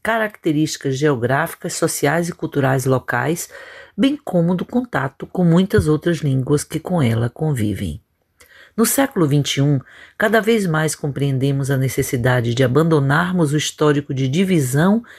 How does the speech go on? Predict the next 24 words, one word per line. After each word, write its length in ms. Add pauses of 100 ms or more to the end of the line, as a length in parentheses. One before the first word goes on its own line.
(160)
e 120
de 80
isolamento 760
que 120
caracterizaram 1080 (300)
o 60
desenvolvimento 960
e 40
as 120
políticas 560
do 100
português 560
ao 100
longo 300
do 100
século 400
vinte, 460 (380)
saindo 600
de 120
um 60
sistema 520
de 80
referência 640
bicêntrico, 840